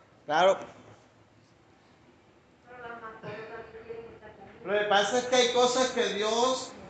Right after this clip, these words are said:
Speaker 1: les permite dar vida, pero para que paralelamente ejecuten algo para el servicio del hombre. O sea, es que es increíble cómo Dios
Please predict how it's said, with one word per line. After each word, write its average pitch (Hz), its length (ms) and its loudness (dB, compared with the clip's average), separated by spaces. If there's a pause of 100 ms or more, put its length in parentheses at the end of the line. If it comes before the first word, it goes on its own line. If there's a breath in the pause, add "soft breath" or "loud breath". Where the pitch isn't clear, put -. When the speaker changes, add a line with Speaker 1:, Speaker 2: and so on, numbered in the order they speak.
(240)
Speaker 1:
les 220 160 -2
permite 208 580 -2
dar 226 260 2
vida, 247 420 0
pero 208 400 0
para 196 320 0
que 196 120 0
paralelamente 208 1000 2
ejecuten 202 640 0
algo 233 340 2
para 202 160 -2
el 180 120 -4
servicio 175 440 -6
del 175 200 -4
hombre. 143 280 -6 (1700)
O - 100 -18
sea, 220 220 2
es - 80 -2
que 233 200 2
es 262 100 0
increíble 254 1080 2
cómo 233 480 4
Dios 262 220 0